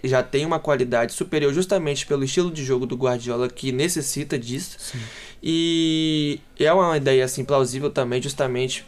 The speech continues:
Speaker 1: tendo agora uma, um maior material de goleiros, né? Temos o Mikael, que é um goleiro também do Atlético
Speaker 2: Bom
Speaker 1: Paranaense,
Speaker 2: goleiro.
Speaker 1: que foi convocado pra seleção olímpica, que pode acabar recebendo a oportunidade, pelo menos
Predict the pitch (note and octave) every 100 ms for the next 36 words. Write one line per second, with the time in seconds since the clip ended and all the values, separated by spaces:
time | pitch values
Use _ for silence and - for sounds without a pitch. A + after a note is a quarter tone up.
0 | - - - - D3+ G3+ F#3 C#3+ C#3 C3+
1 | C3+ A#2+ - - C3 B2+ C3 D#3 D3 D#3
2 | C#3 A#2+ B2 B2+ E3+ F#3 D#3+ B2+ D#3 D#3+
3 | C3+ D3+ - - - C3+ C3+ C#3 C3+ C3
4 | A#2 B2 D#3 - B2+ A#2+ A#2+ A#2 - A2
5 | B2 E3 C#3+ B2 A#2 B2+ B2 C3+ A#2 B2+
6 | C3+ C3 B2+ A#2+ B2 B2 B2 C3 B2 -
7 | A#2+ A#2+ B2 - B2+ - E3 G3 G3 D3
8 | C3+ C3+ C3 B2+ B2+ B2+ B2+ B2+ C3 B2+
9 | B2+ - E3+ F3 G#3